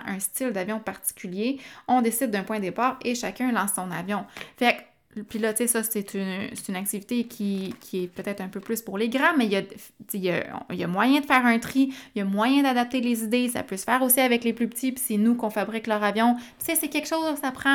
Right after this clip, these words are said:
une feuille de papier, euh, trois, quatre feuilles de papier, un par membre de famille, on lance ça, on joue à, on met une minuterie, on lance, on lance nos avions pendant cinq minutes, et voilà.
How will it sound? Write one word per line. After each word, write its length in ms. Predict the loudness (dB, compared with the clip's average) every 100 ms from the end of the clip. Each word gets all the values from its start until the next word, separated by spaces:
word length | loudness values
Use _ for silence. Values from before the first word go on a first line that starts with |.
| 4
une 80 |
feuille 180 | 2 0
de 60 | 0
papier, 500 | -2 -4 -2 -2 -2 -8 -14 -6
euh, 220 | -2 -2
trois, 220 | -2 -2
quatre 200 | -2 -2
feuilles 100 | -2
de 60 | -4
papier, 460 | -4 -6 -6 -8 -10
un 140 | -8 -6
par 200 | -6 -4
membre 160 | -2
de 80 | -4
famille, 400 | -4 -2 0 0
on 140 | 0 0
lance 240 | 0 -2
ça, 240 | -2 -2 -2
on 60 |
joue 220 | -4 -2 0
à, 180 | 0 -2 -10 -12
on 80 | -4
met 100 | 2
une 100 | 4
minuterie, 480 | 6 4 -2 -4 -2
on 100 | 0
lance, 280 | 0 -2 -4 -10
on 120 | 0
lance 180 | 0 2
nos 100 | -2
avions 180 | -4 -4
pendant 260 | -4 -4
cinq 200 | -4 -4
minutes, 320 | -4 -4 -6 -6
et 140 | -8
voilà. 480 | -6 -4 0 2 2